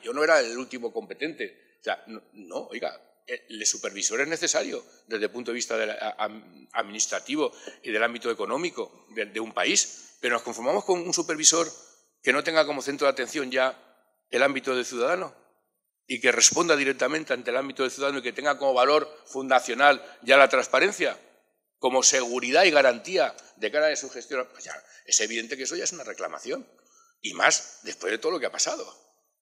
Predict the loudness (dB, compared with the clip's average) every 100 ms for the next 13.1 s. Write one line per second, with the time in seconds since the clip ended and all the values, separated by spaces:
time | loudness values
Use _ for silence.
0 | _ 0 0 -2 -4 -6 -8 -12 -10 -2
1 | 0 -2 -4 -4 -2 0 -2 0 -4 -4
2 | -18 -8 -4 -2 -2 -2 -4 -2 -2 -4
3 | -6 2 2 4 -2 -4 -14 -20 _ -8
4 | -4 0 2 2 0 -6 -4 0 2 0
5 | -2 -18 _ _ _ _ -2 -2 -2 4
6 | 6 10 10 8 8 8 10 6 8 2
7 | 2 0 0 0 2 4 4 4 2 2
8 | 2 6 8 6 6 6 6 4 2 2
9 | 0 2 4 4 6 4 4 0 -2 0
10 | 0 2 2 2 -2 -6 -2 -2 0 -2
11 | -2 -20 _ 2 2 0 0 -2 0 4
12 | 4 4 2 4 4 2 -4 2 4 4